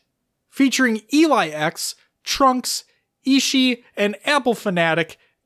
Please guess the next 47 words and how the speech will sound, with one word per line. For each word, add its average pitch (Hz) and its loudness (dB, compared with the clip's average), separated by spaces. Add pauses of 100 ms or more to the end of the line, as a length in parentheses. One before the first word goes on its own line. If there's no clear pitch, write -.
(120)
Go 254 2
ahead 220 -4
and 170 -6
check - -6
it 156 -2
out 147 -2 (320)
at 320 -4
the 208 -4
YouTube 170 -6
link 170 -4
provided 170 -2
in 208 -2
the 240 -2
show 143 -2
notes 170 -6
of 202 -6
the 247 -2
Google 165 0
Doc 180 -4
of 240 -2
the 302 4
show. 262 0 (1300)
Next 277 -2
up, 285 -2 (320)
we 254 2
had 226 2 (140)
artwork 277 0
by 202 0
Maddie 247 0
McD 226 2
over 226 2
on 180 0
Twitter. 247 0
It 202 2
is 196 0
incredible. 226 0
You 175 -6
should 139 -8
definitely 214 -2
check 165 -8
it 156 -2
out. 151 -2 (480)
It, 180 0
it's 247 -4
got, 285 -2
like, 285 0
this, - -6